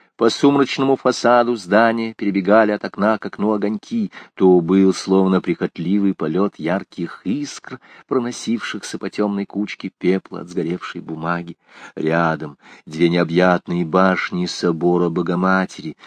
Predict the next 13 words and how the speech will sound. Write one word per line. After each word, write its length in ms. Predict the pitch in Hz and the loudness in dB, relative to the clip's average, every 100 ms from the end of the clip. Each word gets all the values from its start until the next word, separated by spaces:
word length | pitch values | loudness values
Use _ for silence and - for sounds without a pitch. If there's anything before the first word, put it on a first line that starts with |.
| - - | -16 -8
покоившиеся 840 | 90 95 98 95 - 101 95 98 | 0 6 6 6 2 0 0 0
на 80 | 95 | 2
главном 480 | 92 104 101 101 | 4 4 4 0
корпусе 540 | 98 101 101 107 - 98 | 0 -2 -2 -8 -10 -10
здания, 680 | 90 87 101 95 92 76 | -6 -2 0 0 -2 -6
вырисовывались 680 | 76 85 82 98 90 90 95 | -6 -6 -4 -2 0 0 -2
черными 640 | - - 104 101 98 98 98 | -8 0 4 4 2 -2 -4
силуэтами 800 | - 95 92 98 104 101 98 95 | -6 -4 2 2 2 0 -10 -10
на 120 | 95 | -8
огромном 560 | 90 95 107 95 90 | 0 4 4 4 -2
багровом 500 | 82 85 92 107 98 | -4 0 4 4 2
фоне 420 | 101 - 107 104 101 | -2 0 2 2 -4
площади, 640 | 85 107 113 - 104 104 | 0 2 0 -6 -12 -14